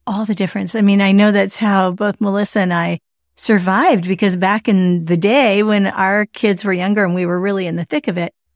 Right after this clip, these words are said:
the online communities primarily back then, like on Facebook, way back, it was in the blogs, you know,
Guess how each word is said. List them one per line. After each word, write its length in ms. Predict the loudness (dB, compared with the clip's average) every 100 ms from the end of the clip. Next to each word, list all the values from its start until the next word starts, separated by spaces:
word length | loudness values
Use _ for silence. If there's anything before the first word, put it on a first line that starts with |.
| _
the 200 | -6 -2
online 440 | 0 2 4 2 0
communities 600 | 0 2 4 2 0 -6
primarily 800 | -2 0 0 0 -2 0 -2 -4
back 340 | -4 -6 -6
then, 320 | -4 0 0
like 220 | -2 -8
on 120 | -10 -6
Facebook, 640 | -2 -2 0 -2 -2 -2
way 240 | 0 0
back, 320 | 2 0 0 -4
it 80 |
was 120 | -4 -2
in 100 | 0
the 80 |
blogs, 560 | 0 -2 -2 -2 -4 -2
you 80 | 2
know, 220 | 2 0